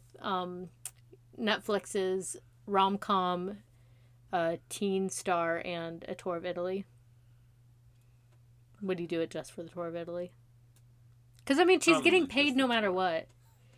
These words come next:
Speaker 1: 'Cause I remember when we first saw Grimes and Elon Musk together.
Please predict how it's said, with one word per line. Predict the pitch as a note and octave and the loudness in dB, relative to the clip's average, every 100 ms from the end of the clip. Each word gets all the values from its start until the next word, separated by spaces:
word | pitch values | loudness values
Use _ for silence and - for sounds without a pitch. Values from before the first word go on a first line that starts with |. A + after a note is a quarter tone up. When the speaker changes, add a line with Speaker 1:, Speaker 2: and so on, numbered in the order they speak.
| - - - | -20 -10 4
Speaker 1:
'Cause | D4+ | 10
I | E4 | 12
remember | F4 G4 G#4+ | 12 8 8
when | G4 D#4 | 6 4
we | C#4 | -2
first | - C4+ C4+ - | 4 4 4 -4
saw | - A3 G3 | 0 4 4
Grimes | F#3+ F#3+ F#3 F3 F3+ F3+ - | 4 0 0 0 -2 -6 -8
and | G3+ | -6
Elon | G3 F#3 F3 | -4 -4 -6
Musk | D#3 C#3 - - | -8 -10 -14 -16
together. | - - - | -14 -12 -14